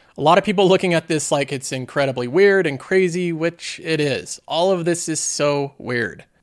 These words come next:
Casey Neistat uploaded a video of him watching Mister Beast videos while waiting for the subway, and the screen's just floating there in the air. Seeing the juxtaposition of going into his head and seeing what he's seeing to seeing the camera outside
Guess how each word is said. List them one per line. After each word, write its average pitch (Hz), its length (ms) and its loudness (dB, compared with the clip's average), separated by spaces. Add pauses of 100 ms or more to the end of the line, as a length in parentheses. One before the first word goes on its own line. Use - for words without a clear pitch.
(120)
Casey 233 280 -2
Neistat 190 500 -2
uploaded 175 380 0
a 156 60 0
video 170 300 2
of 147 80 -4
him 147 120 -6
watching 156 340 -2
Mister 160 300 -4
Beast 160 340 -6
videos 135 380 -4
while 135 180 -2
waiting 151 300 -2
for 143 120 -8
the 131 80 -6
subway, 156 600 -6 (420)
and 160 100 0
the 165 60 2
screen's 240 460 0
just 240 180 -2
floating 185 540 0
there 90 280 -8
in 196 220 -2
the 175 160 2
air. 160 300 -4 (320)
Seeing 247 420 0
the 202 120 4
juxtaposition 151 1120 -2
of 135 300 -6
going 160 420 0
into 190 300 -2
his 185 160 2
head 185 280 2
and 165 120 -4
seeing 180 220 -2
what 156 120 0
he's 170 220 -4
seeing 185 300 -4 (260)
to 151 80 -2
seeing 196 240 0
the 180 80 0
camera 185 360 0
outside 170 580 0